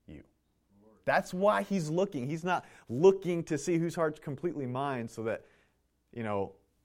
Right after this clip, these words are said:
I'll love them more, but he's purposeful. He's wanting to strongly support. In First Samuel second thirty, he says that he will honor those who honor him, and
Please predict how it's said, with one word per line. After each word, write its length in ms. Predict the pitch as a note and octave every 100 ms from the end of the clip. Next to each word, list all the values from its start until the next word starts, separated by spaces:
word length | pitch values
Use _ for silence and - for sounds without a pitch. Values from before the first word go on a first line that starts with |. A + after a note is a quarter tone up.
| -
I'll 160 | A2
love 220 | G2+ C3+ B2+
them 180 | A2+
more, 220 | G#2+ G#2 G#2 _ -
but 100 | B2+
he's 180 | A#2+
purposeful. 920 | - - C#3 C#3+ G#2+ - - F#2 F2+ _ _ _ _ _ _ _
He's 320 | - F#2 - _ -
wanting 280 | G2+ G#2+ A2
to 140 | -
strongly 440 | F#2+ - G2+ G2+ F#2+
support. 540 | - F2 - F#2+ - _ _ _ _ _ _ - - - - -
In 260 | A2+ G#2+
First 360 | F#2+ B2 A#2 -
Samuel 480 | A#2 A2+ A2+ G#2+ G#2 - _ _ _ _ _
second 420 | - C3+ - G#2+
thirty, 400 | - A2+ A2+ A2
he 160 | G#2+ G2+
says 340 | - G#2+ G#2
that 120 | G#2 G#2+
he 140 | A2
will 180 | G#2 -
honor 320 | G#2 A2 G#2+
those 280 | G2+ G2 G2
who 140 | - G2
honor 300 | F2+ G2 G2
him, 320 | F#2+ F#2+ G2 G2+ _ _ _ _ _ _ _
and 360 | F#2 F#2 F2+